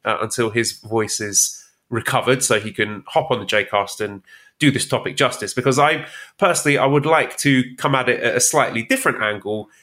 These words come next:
than a lot of the other retrospectives where, I don't, I hate to say it, Damon, they feel kind of whitewashed because Inoki is a, a, a very complex person, and I feel a lot of the stuff I've seen and heard sort of,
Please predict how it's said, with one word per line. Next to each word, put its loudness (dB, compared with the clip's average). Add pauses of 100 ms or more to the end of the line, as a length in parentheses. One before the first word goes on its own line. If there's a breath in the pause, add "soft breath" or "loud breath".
(200 soft breath)
than 0
a 2
lot 4
of 0
the 4
other 4
retrospectives -4
where, 0 (320)
I 0
don't, 0
I 0
hate 0
to 2
say 2
it, -6
Damon, 0
they 2
feel 2
kind 2
of 2
whitewashed 2
because 0 (340 loud breath)
Inoki 4
is 4
a, 2
a, 4
a 4
very 4
complex 0
person, 0
and 4
I 2
feel 2 (220 loud breath)
a 4
lot 4
of 4
the 4
stuff 0
I've 2
seen 2
and -4
heard -2
sort 0
of, -6